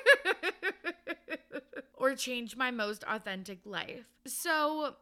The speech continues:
I'm assuming, obviously, she's referring to that we are projecting onto her about, like, her new relationship with Ethan Slater. But what would we be projecting, per se?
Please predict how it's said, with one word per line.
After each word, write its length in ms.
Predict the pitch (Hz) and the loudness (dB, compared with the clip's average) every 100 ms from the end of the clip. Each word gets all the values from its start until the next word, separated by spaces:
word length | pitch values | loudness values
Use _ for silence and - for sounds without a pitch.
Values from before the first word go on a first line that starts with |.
| - | 2
I'm 240 | 269 285 | 2 2
assuming, 760 | 285 285 - 294 320 349 370 339 - _ - | -2 -4 -6 -6 -4 -4 -4 -6 -10 _ -2
obviously, 1300 | 262 269 254 269 247 240 233 220 247 220 220 214 208 | 4 4 4 -2 -8 -4 -4 -4 -8 -10 -10 -8 -8
she's 400 | - 233 226 196 | -8 -10 -10 -10
referring 640 | 226 226 208 202 196 196 - | -12 -12 -10 -10 -10 -12 -12
to 480 | 233 202 190 185 196 - _ _ _ _ 196 | -10 -8 -8 -10 -12 -18 _ _ _ _ -12
that 720 | 214 202 196 185 160 - - - _ _ - | -4 0 0 0 -2 -8 -18 -18 _ _ -18
we 260 | 202 214 | -10 -4
are 80 | 202 | -4
projecting 720 | 196 214 185 180 - 190 190 | -4 -10 -10 -12 -10 -10 -8
onto 320 | 165 185 185 185 | -8 -8 -8 -8
her 260 | 180 170 | -6 -6
about, 240 | 175 180 131 | -6 -6 -6
like, 200 | 175 - | -8 -10
her 380 | 190 190 180 _ | -12 -12 -12 _
new 580 | 196 196 175 180 190 196 - - _ _ _ 196 | -16 -12 -10 -12 -12 -16 -18 -20 _ _ _ -14
relationship 760 | 208 196 180 226 226 262 240 - | -14 -12 -16 -16 -12 -10 -10 -8
with 260 | 220 214 214 _ _ _ _ - | -6 -6 -8 _ _ _ _ -16
Ethan 360 | 214 208 214 202 | -14 -10 -12 -10
Slater. 800 | - - 156 190 247 277 302 302 - | -12 -12 -14 -8 -6 -4 -6 -10 -8
But 440 | 226 226 220 - - - | -4 -4 -4 -6 -14 -10
what 220 | 233 285 | -6 -4
would 140 | 359 381 | -4 -4
we 140 | 359 | -6
be 240 | 254 285 | -8 -10
projecting, 720 | 277 262 240 208 - 190 170 180 | -10 -12 -10 -10 -10 -16 -14 -14
per 220 | 185 180 | -12 -12
se? 520 | 175 180 156 87 214 | -10 -8 -6 -8 -12